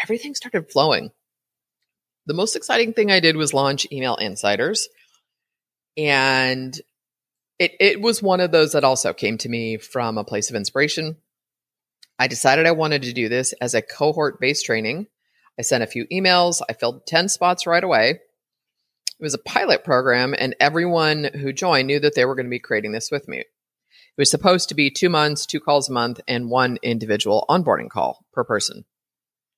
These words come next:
It ended up being over three months, weekly calls,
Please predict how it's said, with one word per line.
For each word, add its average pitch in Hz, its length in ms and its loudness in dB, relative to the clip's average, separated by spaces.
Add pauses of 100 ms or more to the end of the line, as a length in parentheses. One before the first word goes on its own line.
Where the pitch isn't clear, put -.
(180)
It 214 140 2
ended 185 200 2
up 175 80 -2
being 135 220 -2
over 123 160 -6
three 175 240 -4
months, 127 440 -4 (480)
weekly 262 360 4
calls, 147 600 4